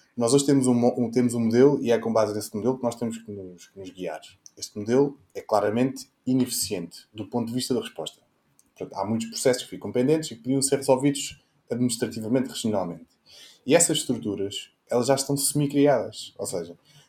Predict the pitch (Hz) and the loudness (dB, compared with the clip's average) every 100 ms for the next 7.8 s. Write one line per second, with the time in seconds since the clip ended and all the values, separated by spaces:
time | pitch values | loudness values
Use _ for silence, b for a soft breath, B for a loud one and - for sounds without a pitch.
0 | _ 113 117 110 104 110 110 104 98 95 | _ -2 0 0 -4 -2 2 2 0 -2
1 | 98 104 107 143 175 196 - - _ _ | -4 -4 -6 2 4 4 -4 -18 _ _
2 | _ _ _ - 120 127 110 - 110 98 | _ _ _ 0 2 2 0 -2 -2 -2
3 | 101 104 127 - - - _ _ _ - | 2 4 4 2 -6 -16 _ _ _ -20
4 | - 117 120 110 - - 95 98 95 101 | -2 2 2 -2 -6 -8 -6 -6 -8 -4
5 | 110 101 101 101 - 139 117 107 - - | 0 2 0 -2 -8 -6 -4 -4 -6 -12
6 | - 107 110 135 151 - - _ _ _ | -8 -4 0 0 0 -8 -16 _ _ _
7 | _ 190 151 117 117 123 151 156 | _ 0 4 4 4 2 2 0